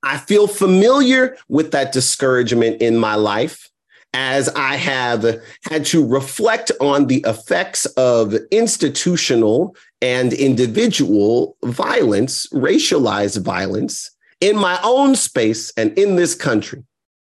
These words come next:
When I have to reflect on the ways that people are trying to change a conversation about affirmative action, I feel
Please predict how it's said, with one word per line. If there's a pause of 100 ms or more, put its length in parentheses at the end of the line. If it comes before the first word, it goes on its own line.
(520)
When
I
have
to
reflect
on
the
ways
that
people
are
trying
to
change
a
conversation
about
affirmative
action, (1700)
I
feel